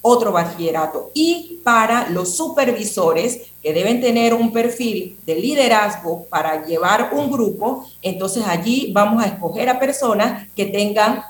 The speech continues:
grado universitario o superior, posgrado, eh, eh,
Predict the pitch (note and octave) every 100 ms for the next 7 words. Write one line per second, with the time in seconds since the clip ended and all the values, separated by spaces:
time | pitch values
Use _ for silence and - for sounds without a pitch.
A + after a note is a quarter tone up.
0 | - G3 G#3+ C4 C4+ C#4 C4+ C4 C#4+ -
1 | A3+ G3 G3+ A3+ - - - E3 - D#3
2 | C#3+ G#3+ A#3+ F3+ - D3 - F3 A3+ G3+
3 | D#3 - D3+ D3 D3+ C#3